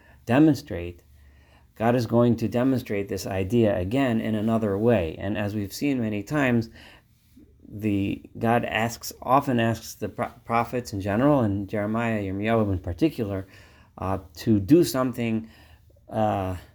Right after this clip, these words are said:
concrete that can convey a message, something which people can visualize and see and understand the message.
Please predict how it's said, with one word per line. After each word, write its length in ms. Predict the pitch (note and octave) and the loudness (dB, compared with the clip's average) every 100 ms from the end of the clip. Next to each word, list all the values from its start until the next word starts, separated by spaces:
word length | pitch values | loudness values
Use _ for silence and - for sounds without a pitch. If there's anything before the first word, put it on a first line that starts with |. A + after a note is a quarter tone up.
| _ - | _ -8
concrete 720 | A#2+ B2+ A#2 E3+ A#2 F2+ - _ _ _ _ _ | -2 -2 2 4 4 0 -12 _ _ _ _ _
that 320 | A2 G2+ - | -6 -6 -8
can 340 | - G#2+ G2+ G2 | -10 -6 -4 -4
convey 400 | - A2 A#2+ A#2+ | 2 4 6 6
a 100 | A2+ | 6
message, 540 | G#2+ G2 - F2 - | 2 -2 -6 -14 -12
something 380 | - B2 A#2+ A#2 | -6 -4 -2 -2
which 180 | G2 - | -4 -6
people 260 | B2 A2+ | -6 -6
can 220 | F#2+ G2 F#2+ | -4 -2 4
visualize 640 | D3 C3 A2+ G2+ F#2+ F2+ | 4 4 -2 -4 -6 -10
and 140 | G2 F2+ | -12 -10
see 460 | - D3 A#2 - - - - | -4 0 0 -2 -12 -20 -4
and 100 | G#2+ | 2
understand 560 | A2 G#2+ - G#2 G2+ | 4 2 0 -4 -4
the 60 | G2 | -4
message. 500 | G2 F#2 - - | -6 -8 -12 -18